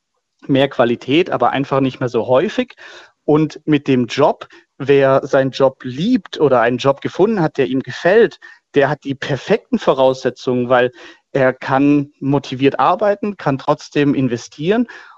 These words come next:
und später hat er einfach den Luxus, dass er sagt, „Okay,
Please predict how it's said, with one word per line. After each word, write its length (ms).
und 240
später 640
hat 220
er 100
einfach 300
den 140
Luxus, 400
dass 180
er 80
sagt, 260
„Okay, 460